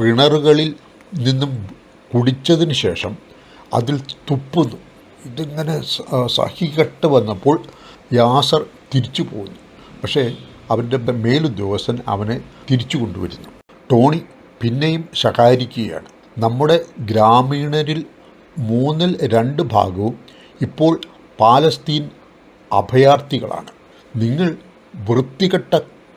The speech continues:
തെണ്ടികളാണ്. ഏരിയൽ ഷാരോൺ നിങ്ങളെയൊക്കെ തി-, തുടച്ചു നീക്കിയിരുന്നെങ്കിൽ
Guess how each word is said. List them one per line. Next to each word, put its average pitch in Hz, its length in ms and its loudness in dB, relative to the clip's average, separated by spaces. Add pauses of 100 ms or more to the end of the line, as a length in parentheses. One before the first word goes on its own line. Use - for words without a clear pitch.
(160)
തെണ്ടികളാണ്. 127 680 2 (600)
ഏരിയൽ 170 560 4
ഷാരോൺ 127 480 2 (500)
നിങ്ങളെയൊക്കെ 156 600 2 (200)
തി-, - 220 -8
തുടച്ചു 151 500 2 (100)
നീക്കിയിരുന്നെങ്കിൽ 123 1120 0